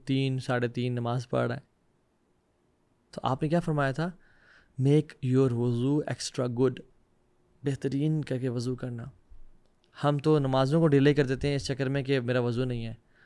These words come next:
ہم نمازیں پڑھتے، پڑھتے ہی نہیں ہیں، قضا کر دیتے ہیں اس چکر میں کہ وضو نہیں ہے۔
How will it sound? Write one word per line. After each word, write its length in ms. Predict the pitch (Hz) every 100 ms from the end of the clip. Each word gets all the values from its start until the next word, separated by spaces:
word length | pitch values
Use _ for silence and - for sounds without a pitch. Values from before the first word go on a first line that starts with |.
| -
ہم 80 | 143
نمازیں 300 | 147 151 175
پڑھتے، 380 | 175 170 170 196
پڑھتے 300 | 175 180 202
ہی 80 | 220
نہیں 160 | 196
ہیں، 100 | 175 160 - - - -
قضا 300 | 156 156 208
کر 140 | 240
دیتے 240 | 226 214 214
ہیں 60 |
اس 100 | 196
چکر 160 | - 175
میں 120 | 185
کہ 120 | 180
وضو 260 | 151 143 151
نہیں 180 | 139
ہے۔ 60 | 120